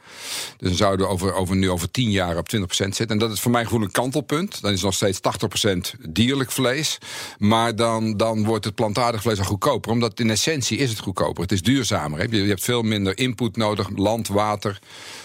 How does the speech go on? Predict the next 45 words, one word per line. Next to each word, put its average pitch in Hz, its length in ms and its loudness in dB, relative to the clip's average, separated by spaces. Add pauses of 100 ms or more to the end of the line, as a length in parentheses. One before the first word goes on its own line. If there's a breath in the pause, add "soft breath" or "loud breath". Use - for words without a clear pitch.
(140)
eh, 90 260 2
energie 107 640 2
om 110 80 0
het 95 80 -4
te 98 80 -12
produceren. 117 760 0 (800 loud breath)
Eh, 98 280 4
en 110 60 2
dat 110 140 2
geldt 123 260 2
eigenlijk 107 380 0
voor 98 80 0
plantaardige 107 540 0
zuivel 117 400 0
hetzelfde. 95 480 0 (280)
Dus, 92 400 0
ehm, 85 720 0
en 98 140 2
ik 104 80 2
denk 123 160 2
dat 120 120 -2
dat 117 140 0
ongeveer 110 320 2
wel 107 120 2
gelijke 110 400 0
tred 131 220 -2
zou 110 140 -2
kunnen 95 240 2
houden. 90 320 0
Dus 117 120 0
dat 113 220 0
we 110 120 -4
toch, 131 360 0 (800 loud breath)
eh, 107 240 4
in 120 80 2
tweeduizend 113 520 2
dertig, 139 260 0
dat, 131 140 0
dat 120 160 -2
we 120 80 2
dan 110 100 2
op 95 120 -4
een 95 100 -4
punt 139 240 2
zitten, 202 380 -2